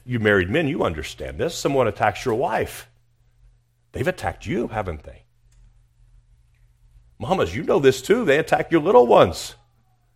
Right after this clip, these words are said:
They've got to deal with you. It is personal, isn't it? And if we, being evil, know how to give good gifts to our children, if we, as human, as sinful human creatures, understand this, how much more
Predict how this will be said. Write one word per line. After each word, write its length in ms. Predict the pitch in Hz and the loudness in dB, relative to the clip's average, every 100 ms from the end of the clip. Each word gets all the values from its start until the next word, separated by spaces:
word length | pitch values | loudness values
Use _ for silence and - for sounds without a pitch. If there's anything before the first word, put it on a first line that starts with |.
| _ - | _ -4
They've 200 | 90 151 | 0 2
got 160 | 220 | 2
to 80 | 190 | 2
deal 240 | 160 180 151 | 4 6 6
with 180 | 127 | 2
you. 460 | 101 156 381 302 - - _ _ _ _ - - - - - - - - _ _ _ | 0 6 8 8 2 -16 _ _ _ _ -20 -20 -20 -20 -20 -20 -20 -20 _ _ _
It 80 | 123 | -12
is 100 | 104 | -8
personal, 480 | - 214 - 156 107 | -6 -6 -2 0 0
isn't 240 | 98 85 | 0 -6
it? 260 | - - _ _ _ _ _ _ - | -14 -20 _ _ _ _ _ _ -6
And 140 | 107 | -6
if 80 | 90 | -2
we, 260 | 117 233 196 | 0 2 2
being 260 | 120 98 | 2 0
evil, 260 | 196 202 127 | 0 0 2
know 120 | 107 | 2
how 160 | 101 107 | 2 0
to 80 | |
give 240 | 98 104 90 | 0 -4 -2
good 160 | 101 | -4
gifts 220 | 95 98 - | -2 -4 -4
to 140 | 101 | -4
our 100 | 80 | -4
children, 400 | - 165 127 80 | -2 0 0 -2
if 120 | 76 | -8
we, 560 | 101 208 262 127 - - - - | -2 2 4 2 -2 -14 -20 -6
as 160 | 120 - | -6 -2
human, 400 | 185 147 107 - - | 2 2 2 -4 -6
as 140 | 110 | -4
sinful 400 | - 190 190 160 | 2 4 4 2
human 280 | 139 139 107 | 2 2 2
creatures, 340 | 202 131 113 | 0 0 0
understand 580 | 131 131 113 - 135 120 | 0 -2 -4 -2 -2 0
this, 140 | 110 | -2
how 160 | - - | -4 -6
much 340 | 104 151 - | -4 -6 -8
more 560 | 104 - - - - | -10 -8 -8 -10 -16